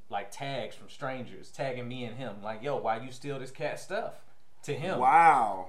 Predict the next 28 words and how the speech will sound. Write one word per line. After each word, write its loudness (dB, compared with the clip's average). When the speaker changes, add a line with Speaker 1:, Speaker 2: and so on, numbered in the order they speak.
Speaker 1:
And -4
then -4
his -2
boys -4
jumped -8
in, -8
and -10
you -8
know -4
how 0
Wild 0
'N -10
Out -6
is. -12
Speaker 2:
Right. 2
Speaker 1:
So -4
they -2
was -6
Speaker 2:
It, -6
Speaker 1:
like, 4
Speaker 2:
it's 4
a 6
platform. 2
Speaker 1:
It's -4
a -6
platform 4
Speaker 2:
Right. -6
Speaker 1:
for -2